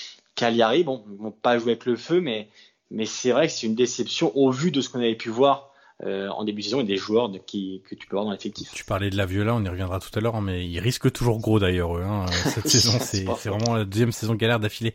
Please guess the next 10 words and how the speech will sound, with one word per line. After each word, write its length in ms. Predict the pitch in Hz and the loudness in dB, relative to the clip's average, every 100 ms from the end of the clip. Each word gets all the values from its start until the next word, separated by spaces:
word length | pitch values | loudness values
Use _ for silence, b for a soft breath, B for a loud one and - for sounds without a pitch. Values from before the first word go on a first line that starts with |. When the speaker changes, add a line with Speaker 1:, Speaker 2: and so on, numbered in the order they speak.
| B B B B | B B B B
Speaker 2:
Du 120 | 120 | 2
côté 240 | 175 165 160 | 4 6 8
de, 420 | 156 143 139 127 | 8 8 8 6
de 120 | 127 | 4
l'Hellas, 340 | 147 147 165 185 | 4 6 4 2
ce 120 | - | -2
que 100 | 147 | -4
j'ai 160 | 131 127 | -4 -2
bien 240 | 139 147 | 0 0
aimé, 360 | 147 147 156 | 0 0 -2